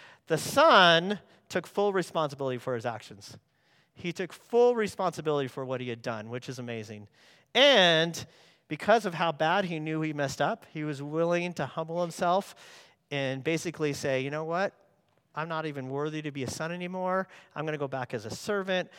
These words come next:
I'm gonna give up my name. I'm gonna give up all those comforts and privileges that I used to have." So you can see his whole turnaround here from where he was at the beginning of the story to where he is now. And so this is a perfect picture of repentance.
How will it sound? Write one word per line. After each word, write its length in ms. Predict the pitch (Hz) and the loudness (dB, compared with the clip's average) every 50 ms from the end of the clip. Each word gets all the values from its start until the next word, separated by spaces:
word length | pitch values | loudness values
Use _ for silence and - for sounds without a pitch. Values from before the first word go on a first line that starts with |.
| - - _ - | -20 -20 _ -6
I'm 140 | 135 151 | -4 -4
gonna 120 | 156 151 147 | -2 -4 -4
give 200 | 139 147 135 131 | -2 -4 -4 -4
up 80 | 113 | -4
my 140 | 113 113 117 | -6 -6 -8
name. 480 | 120 135 175 196 202 190 185 185 185 - - | -6 -4 -2 0 0 0 -2 -2 -4 -6 -6
I'm 80 | 147 | -6
gonna 140 | 151 151 147 | -6 -6 -6
give 180 | 143 147 143 143 | -4 -4 -4 -4
up 140 | 139 135 | -4 -4
all 100 | 139 135 | -4 -4
those 180 | 123 127 113 - | -4 -4 -6 -6
comforts 540 | - - - 180 175 - - 170 151 - - | -10 -12 -10 -10 -10 -8 -6 -8 -8 -8 -10
and 100 | 127 - | -12 -10
privileges 540 | - - 185 185 180 185 180 185 185 175 165 | -6 -6 -6 -4 -4 -4 -4 -2 -4 -2 -2
that 100 | 175 165 | -4 -4
I 40 | |
used 280 | 165 165 170 170 160 - | -4 -6 -6 -8 -8 -6
to 60 | 170 156 | -6 -4
have." 360 | 147 151 151 156 156 151 - - - - - - - - | -2 0 0 0 -2 -2 -6 -14 -20 -20 -20 -20 -18 -8
So 140 | - 170 | -4 -2
you 180 | 165 160 170 165 | -2 -2 -2 -4
can 140 | - 165 151 | -4 -6 -6
see 380 | - - - 233 233 226 202 | -6 -6 -6 -4 -2 -2 -2
his 220 | 175 165 151 139 - | 0 0 0 -2 -2
whole 440 | - - - 202 196 202 202 196 196 | -6 -10 -4 -2 0 0 0 0 -2
turnaround 600 | - - 185 180 165 151 139 123 110 110 107 - | -4 -6 -6 -4 -2 -2 -2 -4 -4 -6 -6 -8
here 300 | - 120 107 101 98 - _ _ - - - _ | -8 -6 -6 -8 -10 -12 _ _ -20 -20 -20 _
from 220 | - - 147 135 | -10 -8 -8 -4
where 160 | 139 143 147 143 | -2 -2 -2 -2
he 100 | 143 139 | -2 -2
was 180 | 139 143 135 | -2 -4 -4
at 40 | 131 | -4
the 80 | 135 127 | -6 -6
beginning 320 | 131 131 151 160 165 165 | -4 -2 -2 -2 -2 -2
of 60 | 160 | -4
the 60 | 156 | -6
story 460 | 156 - - 165 151 151 151 156 156 151 | -6 -6 -6 -4 -4 -2 -2 -2 -4 -6
to 160 | - - 139 | -8 -10 -8
where 200 | 131 131 120 120 | -6 -6 -6 -6
he 160 | 123 120 117 | -8 -8 -8
is 140 | 113 104 - | -10 -10 -10
now. 340 | 110 110 107 104 98 95 _ _ _ _ _ _ _ _ _ _ _ _ _ _ _ _ - | -12 -12 -12 -12 -14 -16 _ _ _ _ _ _ _ _ _ _ _ _ _ _ _ _ -2
And 160 | 165 175 165 | -2 -2 0
so 280 | - - 190 180 185 185 | 4 6 8 8 8 8
this 200 | 214 247 - 254 | 6 4 4 4
is 60 | 202 | 4
a 100 | 190 160 | 4 4
perfect 720 | - - - - 233 254 269 269 277 254 220 - - _ | 2 0 0 4 4 6 6 4 0 -2 -2 -4 -14 _
picture 500 | - 214 208 - - 214 220 214 220 214 202 - - _ - | -2 -2 -2 -2 0 -2 0 0 0 -2 -4 -10 -12 _ -6
of 140 | 151 151 156 | -6 -4 -4
repentance. 800 | 147 135 - - - - 190 160 220 254 294 - - - - | -4 -6 -6 -8 -8 -6 -6 -4 -4 -4 -4 -6 -8 -12 -12